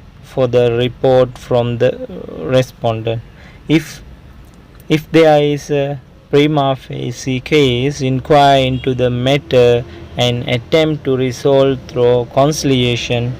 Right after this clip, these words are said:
or mediation. If conciliation or mediation fails, a recommendation can be made to the relevant authorities. If a violation of a F R is found,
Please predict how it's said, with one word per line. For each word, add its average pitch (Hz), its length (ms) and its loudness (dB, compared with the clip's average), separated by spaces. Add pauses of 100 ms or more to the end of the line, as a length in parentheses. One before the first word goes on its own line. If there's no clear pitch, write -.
(200)
or 143 100 4
mediation. 117 800 -2 (540)
If 156 300 -2
conciliation 135 880 2
or 123 100 2
mediation 127 800 2
fails, 151 960 0
a 139 280 2
recommendation 127 880 2
can 131 240 0
be 127 100 2
made 139 440 2 (120)
to 139 100 0
the 127 180 0 (360)
relevant 139 600 2
authorities. 143 1120 0
If 135 340 -6
a 131 360 0
violation 135 760 2
of 127 320 -6
a 143 180 -4
F 131 320 -4
R 127 280 4
is 127 300 -4
found, 127 680 2